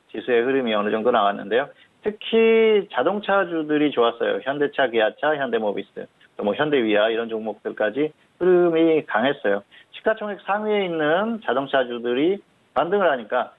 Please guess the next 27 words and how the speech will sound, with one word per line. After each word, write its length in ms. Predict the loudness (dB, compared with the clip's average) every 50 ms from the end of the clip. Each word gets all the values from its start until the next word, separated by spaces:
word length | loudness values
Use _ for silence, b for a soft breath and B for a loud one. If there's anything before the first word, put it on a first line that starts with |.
| _ _ _
시장의 320 | -8 -4 -4 0 0 0
어떤 260 | 0 0 -2 -2 -2
그 140 | -2 -2 -2
분위기가 480 | -2 -2 0 0 0 2 2 2 2 2
좀 180 | 0 -2 -2
형성되는 540 | -4 -6 -2 -2 -2 0 2 0 0 0 -2
그런 280 | -2 -2 -2 -2 -2 -2
흐름이었었고요. 720 | -4 -4 -2 -2 -2 -2 -2 -4 -4 -2 -2 -2 -2 -2 B B B B B B B _
그 200 | 0 2 2 2
차트를 300 | 2 0 0 0 0 0
보시면 380 | 0 0 0 -2 -4 -6 -2 -2
역시 460 | -2 -2 -2 -4 -2 0 0 0 0 -2
분봉을 360 | -2 -2 0 2 4 4 4
보더라도 640 | 4 4 4 4 4 4 4 2 2 0 -2 -2 -4 -10 _ _ _ -8
자동차주의 880 | -6 -4 -4 -4 -6 -4 -2 0 0 0 -2 -4 -2 0 0 0 0 -2
강한 260 | -6 -8 -8 -6 -4
반등과 540 | -4 -4 -2 -2 -4 -2 0 2 2 2 0
함께 440 | -2 -8 -10 _ -2 -2 -2 -4 -6 _ _ _ _
지수도 240 | -18 -8 -4 -4 -2
반등을 320 | 0 0 0 0 0 0
했습니다. 300 | 0 -2 -4 -4 -2 0
물론 440 | 2 2 4 4 4 4 2 0 -6 b b b b b _
자동차주들의 1700 | -4 -2 -2 -2 -2 -4 -4 -2 2 4 4 4 6 6 6 6 6 6 4 4 2 0 -2 -8 -6 -4 -4 -2 0 0 2 2 2 2
어떤 300 | 2 0 -2 -6 -6 -6
시가총액에서 1040 | -10 -8 -8 -8 -6 -4 -2 2 2 4 4 4 2 2 0 -2 -2 -2 -2 -6 -4
차지하는 380 | -4 -4 -2 0 -2 -2 -2
비중이 400 | -6 -6 -4 -4 -2 -2 -2 -4